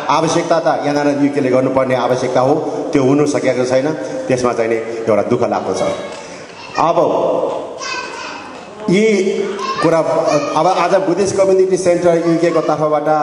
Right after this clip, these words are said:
आमन्त्रित हामीले चाहिँ नि के हाम्रो अध्यक्षज्यू जुन उहाँ विशेष कारणले गर्दा अर्जुन कामले नेपाल जानुभएको छ र अन्य चाहिँ नि महासचिवज्यू र अन्य, अ, सदस्यज्यूहरू उपस्थित हुन नसकेको हुनाले आज म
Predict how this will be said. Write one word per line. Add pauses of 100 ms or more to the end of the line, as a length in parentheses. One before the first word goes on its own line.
(500)
आमन्त्रित
हामीले
चाहिँ
नि
के (380)
हाम्रो
अध्यक्षज्यू (220)
जुन
उहाँ
विशेष
कारणले
गर्दा (600)
अर्जुन
कामले
नेपाल
जानुभएको
छ (720)
र (340)
अन्य (460)
चाहिँ
नि (800)
महासचिवज्यू
र
अन्य,
अ,
सदस्यज्यूहरू
उपस्थित
हुन
नसकेको
हुनाले (520)
आज
म